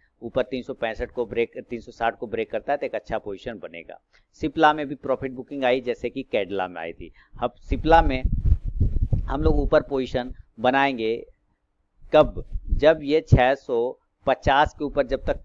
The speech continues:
close नहीं कर दे, तब तक हम कोई नया position नहीं create कर सकते। छह सौ पचास के ऊपर जब close करेगा, तब हम एक नया position create करेंगे छह सौ पचहत्तर के target के लिए और सात सौ के target के लिए। डिवीज लैब,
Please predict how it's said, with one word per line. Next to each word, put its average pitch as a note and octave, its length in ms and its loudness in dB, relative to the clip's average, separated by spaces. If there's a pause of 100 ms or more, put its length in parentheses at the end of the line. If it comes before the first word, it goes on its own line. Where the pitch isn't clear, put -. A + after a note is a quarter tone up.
close D3 300 4
नहीं A2 200 -6
कर E2+ 200 -8
दे, D#2+ 160 -12 (380)
तब C#3 200 0
तक D#3 160 2
हम C3+ 140 -6
कोई B2+ 180 -2
नया A#2+ 240 -2
position A#2+ 400 -8
नहीं G#2+ 320 -10
create F2 340 -10
कर F2 160 -10
सकते। - 340 -16
छह A#2 180 -6
सौ C3 160 -8
पचास C3 380 -4
के C#3 100 -16
ऊपर B2+ 160 -8
जब A#2 140 -6
close C#3 340 -6
करेगा, G2 400 -6 (360)
तब D3+ 120 2
हम B2+ 180 -6
एक A#2+ 140 -12
नया G#2+ 180 -2
position G#2+ 340 -10
create A2 320 -8
करेंगे F2 420 -6 (320)
छह C#3 240 8
सौ C#3+ 160 -4
पचहत्तर - 540 0
के F3+ 180 0 (200)
target A2+ 460 0
के A2+ 140 -10
लिए G#2+ 200 -4
और - 300 -6 (280)
सात A2 320 -2
सौ G2+ 120 -10
के F#2 140 -12
target E2 440 -12
के F2 60 -18
लिए। E2+ 180 -16 (360)
डिवीज C3+ 420 0
लैब, D#2+ 200 -8